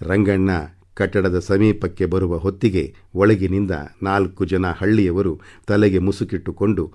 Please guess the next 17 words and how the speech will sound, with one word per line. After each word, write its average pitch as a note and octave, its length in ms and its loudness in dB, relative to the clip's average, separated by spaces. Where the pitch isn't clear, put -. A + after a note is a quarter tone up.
ಹೊರಕ್ಕೆ G#2+ 420 0
ಬಂದವರು, F#2+ 680 0
ಓಡಿ F#2+ 300 0
ಹೋದರೆಂದೇ G2+ 560 2
ಹೇಳಬೇಕು. F2+ 680 -4
ರಂಗಣ್ಣ F#2 560 2
ಪಾಠಶಾಲೆಯೊಳಕ್ಕೆ E2+ 1000 -2
ಪ್ರವೇಶಿಸಿದನು. A2+ 840 -2
ಮಕ್ಕಳು D#3 340 2
ಮೌನವಾಗಿ G2+ 640 0
ಎದ್ದು G2 200 2
ನಿಂತು F2+ 460 0
ನಮಸ್ಕಾರ G#2 560 0
ಮಾಡಿ D#2+ 460 -6
ಸ್ವಾಗತಿಸಿದರು. F#2 920 -4
ಮೇಷ್ಟ್ರು A#2+ 420 2
ಸಹ F2 260 -4